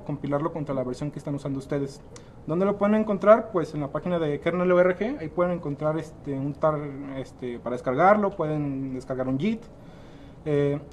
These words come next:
o normalmente las distribuciones también, eh, eh, ofrecen un paquete que se llama Linux Headers, eh, y este paquete lo que les ayuda es que les da ya el código y lo instala en un lugar, este, estándar, que ahorita vamos a ver cuál es.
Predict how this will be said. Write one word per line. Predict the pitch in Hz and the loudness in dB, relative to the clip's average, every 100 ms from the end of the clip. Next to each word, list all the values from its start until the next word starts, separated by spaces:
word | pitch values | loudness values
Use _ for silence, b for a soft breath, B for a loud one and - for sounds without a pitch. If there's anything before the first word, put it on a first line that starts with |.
| - | 0
o | 185 214 233 | 8 10 10
normalmente | 220 196 208 208 214 | 8 4 4 2 2
las | 208 | 0
distribuciones | 175 175 165 156 190 | -2 -4 -6 -2 -4
también, | 202 175 156 180 214 208 | -2 -2 2 2 2 -2
eh, | 156 143 135 139 - - - | -4 -4 -4 -8 -12 -18 -6
eh, | 151 | -2
ofrecen | 135 139 156 180 | -2 -2 -2 -2
un | |
paquete | 180 - 170 185 | 2 2 2 -4
que | - | -4
se | 143 | -4
llama | 147 160 | 0 0
Linux | 165 180 - | 0 -4 0
Headers, | 190 269 - - - | 0 0 -8 -18 -10
eh, | 147 143 143 143 | -4 -2 -2 -4
y | - 151 | -4 -6
este | 151 185 180 180 170 | -4 0 2 2 0
paquete | 175 175 180 190 | -2 -2 -2 0
lo | 170 | -2
que | - | -4
les | 139 135 | -4 -4
ayuda | 139 139 160 175 202 - B B - | -4 -2 0 0 0 -8 B B -10
es | 143 143 | -6 -6
que | - 160 156 | -4 -2 0
les | 139 131 | 0 0
da | 135 143 | 0 0
ya | 156 | 0
el | 156 | -2
código | - 156 160 156 160 | 0 0 0 0 0
y | 131 | 0
lo | 123 | -2
instala | 127 - 143 | -6 -4 -2
en | 143 | 0
un | 147 143 | 0 -2
lugar, | 143 143 147 | 0 0 0
este, | 156 139 - 127 123 117 117 | -4 -12 -10 -6 -6 -6 -10
estándar, | - 139 135 120 - | -2 0 0 -4 -6
que | |
ahorita | 120 117 | -10 -4
vamos | 135 127 | -4 -4
a | |
ver | 123 | -6
cuál | - 160 | 0 -2
es. | 202 - | -2 -12